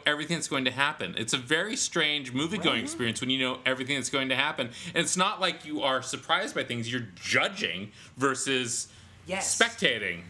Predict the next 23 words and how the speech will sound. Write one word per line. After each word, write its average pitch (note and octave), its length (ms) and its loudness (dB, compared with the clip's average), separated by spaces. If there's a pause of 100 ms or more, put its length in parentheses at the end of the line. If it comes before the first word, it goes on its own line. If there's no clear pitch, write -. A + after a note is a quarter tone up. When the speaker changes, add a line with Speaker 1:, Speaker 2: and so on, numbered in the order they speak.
(140)
Speaker 2:
Exactly. F#3 720 -4 (340)
I - 60 -2
guess D4 200 -2
in E4+ 80 -2
a D#4 60 -2
weird A3 340 -4
way, G3+ 160 -2
it's F3+ 120 -8
a F#3 60 -10
way F3 280 -4
for G3+ 200 -10
people F3+ 420 -10
to - 120 -12
become D#3 340 -10
filmmakers, F3 760 -8 (160)
you G#3 120 -6
know, A3 140 -6
in G3 80 -6
their E3 140 -6
own D3+ 160 -6
mind. D3 360 -4
Speaker 1:
Mm-hmm. D3+ 80 -4
Speaker 2:
Like, A#2 260 -2